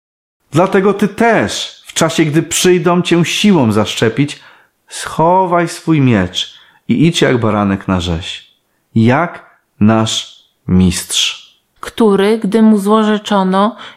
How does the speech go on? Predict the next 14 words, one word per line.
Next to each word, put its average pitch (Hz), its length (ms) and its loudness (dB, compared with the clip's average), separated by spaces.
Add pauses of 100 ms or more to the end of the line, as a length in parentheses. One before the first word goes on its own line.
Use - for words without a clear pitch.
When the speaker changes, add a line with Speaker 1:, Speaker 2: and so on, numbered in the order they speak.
(100)
Speaker 2:
nie 226 180 4
odpowiadał 226 760 0
złorzeczeniem. 180 1000 -2 (200)
Gdy 190 220 0
cierpiał, 208 680 -2
nie 226 220 4
groził, 180 720 -2 (420)
ale 208 220 2
powierzył 226 580 0
sprawę 190 560 -2 (100)
temu, 196 580 0
który 240 400 -2
sądzi 190 440 -2
sprawiedliwie. 175 920 -2